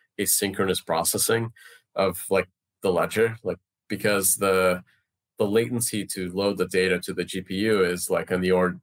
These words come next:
orders of hundreds of milliseconds. So it actually eats into the block time.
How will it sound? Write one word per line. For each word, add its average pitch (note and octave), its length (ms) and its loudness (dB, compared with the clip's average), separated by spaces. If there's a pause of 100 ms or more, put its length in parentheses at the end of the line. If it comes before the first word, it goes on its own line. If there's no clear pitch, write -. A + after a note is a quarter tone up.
orders F2+ 360 0
of F2 140 0
hundreds F2 380 -4
of E2+ 100 -4
milliseconds. - 800 -6 (360)
So - 140 -2
it G2 60 4
actually G2+ 400 -2
eats F#2+ 240 -6
into F#2 200 -6
the F2 100 -2
block E2 320 -4
time. D#2+ 340 -10